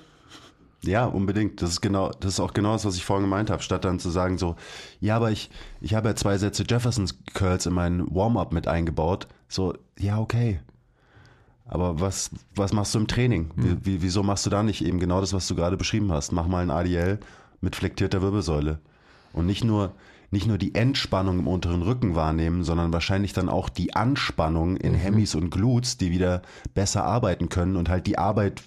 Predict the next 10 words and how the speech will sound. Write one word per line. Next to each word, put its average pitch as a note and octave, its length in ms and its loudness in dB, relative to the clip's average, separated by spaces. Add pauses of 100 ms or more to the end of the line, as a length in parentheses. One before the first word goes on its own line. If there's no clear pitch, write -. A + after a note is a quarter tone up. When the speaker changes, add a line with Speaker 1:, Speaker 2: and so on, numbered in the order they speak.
(120)
Speaker 1:
von G2 240 -2
dieser F#2 300 0 (260)
Bewegung F#2+ 480 2
übernehmen. C#2+ 560 0 (2500)
Speaker 2:
Ah, G#2+ 100 -2
es G2 140 -2
ist G#2+ 120 -4
so A#2+ 120 0
gut. G2+ 260 -4 (1600)
Speaker 1:
Ja, D2+ 220 -2